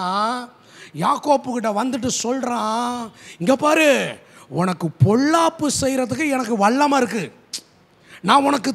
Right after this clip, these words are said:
தீங்கு செய்யலாம்." என்ன சொல்றான்?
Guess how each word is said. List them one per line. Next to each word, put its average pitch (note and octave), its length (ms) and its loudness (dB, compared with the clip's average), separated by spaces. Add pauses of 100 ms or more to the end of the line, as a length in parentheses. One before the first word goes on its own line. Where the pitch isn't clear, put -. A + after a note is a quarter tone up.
தீங்கு G4 420 8
செய்யலாம்." G4+ 600 8 (2000)
என்ன A#3 200 -4
சொல்றான்? C4 380 0